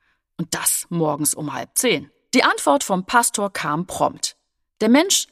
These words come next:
ist das Komplizierteste, was Gott je geschaffen hat. Er hat es von Schimpfen über Drohen bis Bestrafen versucht.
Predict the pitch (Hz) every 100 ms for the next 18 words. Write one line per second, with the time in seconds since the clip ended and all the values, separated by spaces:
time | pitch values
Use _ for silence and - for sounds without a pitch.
0 | _ 240 - 202 - 226 - 220 - -
1 | 285 330 277 - 254 170 170 - 214 -
2 | 175 196 214 226 - 151 - - - -
3 | - _ _ - - _ 220 240 262 254
4 | - 254 262 - 311 320 - 262 262 254
5 | 247 - 247 285 277 262 247 - 240 -
6 | - - 175 156 147 - 143 151 - -